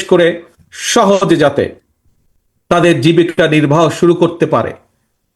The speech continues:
সেরকম একটি ছোট্ট পরিকল্পনা, আরেকটি পরিকল্পনা তোমাদের সাথে তুলে ধরতে চাই। তোমরা জানো, সারা বিশ্বে বর্তমানে অনলাইনে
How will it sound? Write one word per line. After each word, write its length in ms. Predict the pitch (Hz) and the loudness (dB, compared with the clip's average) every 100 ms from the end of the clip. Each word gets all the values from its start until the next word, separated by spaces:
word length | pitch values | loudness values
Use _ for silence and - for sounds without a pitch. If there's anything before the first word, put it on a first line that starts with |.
| _ | _
সেরকম 420 | - 190 175 - 156 | 0 2 2 2 0
একটি 200 | 143 151 | 0 -2
ছোট্ট 300 | - - - 175 | -2 -2 0 -2
পরিকল্পনা, 580 | 180 165 170 156 156 143 | 2 2 2 0 0 0
আরেকটি 320 | 156 - - | 0 -2 -4
পরিকল্পনা 540 | 151 143 147 139 143 | -2 0 0 0 0
তোমাদের 300 | 131 131 127 | 0 0 0
সাথে 260 | 123 131 131 | 0 -2 0
তুলে 220 | 127 117 | 0 0
ধরতে 280 | 110 101 101 | 0 -2 -4
চাই। 240 | - 104 - _ 196 - _ _ _ _ _ _ _ _ _ _ _ - - - - - | -4 -6 -8 _ -20 -20 _ _ _ _ _ _ _ _ _ _ _ -20 -20 -20 -20 -2
তোমরা 220 | 190 233 | 2 2
জানো, 300 | 226 226 226 135 - - _ _ _ _ _ _ _ | 2 2 2 0 -4 -16 _ _ _ _ _ _ _
সারা 280 | - 196 190 | -2 0 2
বিশ্বে 380 | 175 196 - 196 | 2 0 2 0
বর্তমানে 600 | 160 175 180 190 170 156 120 - _ _ - | 2 2 2 0 0 0 -4 -10 _ _ -4
অনলাইনে 640 | 143 160 160 170 175 156 | 0 2 2 4 2 2